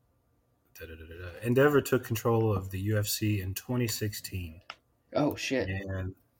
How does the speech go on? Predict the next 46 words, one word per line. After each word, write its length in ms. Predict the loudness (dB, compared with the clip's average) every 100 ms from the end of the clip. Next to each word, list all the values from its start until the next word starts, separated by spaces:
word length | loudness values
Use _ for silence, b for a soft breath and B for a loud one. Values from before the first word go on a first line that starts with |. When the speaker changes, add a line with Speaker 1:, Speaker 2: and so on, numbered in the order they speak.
| _ _ _ -20 -10
Speaker 1:
let 60 | -6
me 60 |
see 160 | -4 -4
if 160 | -6 -8
I 40 |
can 140 | -8
find 340 | -8 -6 -4 -2
out 160 | -4
when 120 | -4 -6
that 180 | -6
E 100 | -6
S 140 | -6 -8
P 220 | -10 -8
N 100 | -8
deal 320 | -8 -10 -10
was, 520 | -10 -10 -12 -14 -16 -18 _ _ _ -20
like, 160 | -20 -8
the 120 | -6
original 480 | -4 -6 -8 -14 -16
one. 180 | -18 -20 _ -20 -20 -20 _ _ -20 -20 -20 _ -20
'Cause 180 | -12 -12
I 60 |
think 200 | -6 -4
they, 260 | -4 -6 -10 -12
I 60 | -8
think 200 | -6 -6
they 80 |
renegotiated 840 | -8 -12 -12 -14 -14 -12 -14 -14 -16
another 220 | -16 -16
one. 100 | -20 _ _ B B B B _ _ _ _ _ _ _ _ _ _ 4
Oh, 120 | 8
no, 180 | 10 10
they 100 | 8
didn't. 260 | 8 6 6
They, 220 | 6 6
uh, 340 | 6 4 0 -6 _ _ _ _ _ _ _ _ 8
oh, 140 | 10
yeah, 160 | 12 10
n-, 240 | 8 8
they 100 | 8
signed 320 | 8 8 10
a 80 | 8
two-year 480 | 8 6 8 10 8
extension 600 | 6 4 4 4 2 4
last 400 | 4 2 0 0
year. 320 | 2 2 0